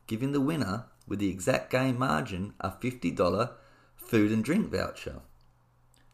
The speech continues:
Tickets are only one dollar. In addition, there is a prize of a Meat Lover's Paradise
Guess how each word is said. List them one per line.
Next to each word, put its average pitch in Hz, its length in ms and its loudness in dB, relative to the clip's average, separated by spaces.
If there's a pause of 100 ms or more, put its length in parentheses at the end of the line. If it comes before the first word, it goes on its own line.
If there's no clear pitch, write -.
Tickets - 380 -2
are 123 80 8
only 104 180 6
one 92 260 0
dollar. 117 380 6 (840)
In 160 160 0
addition, 156 640 0 (800)
there 104 160 4
is 113 120 2
a 117 40 -4
prize 143 600 2
of 107 140 -2
a 110 60 2
Meat 139 280 2
Lover's 90 300 -2
Paradise 95 720 2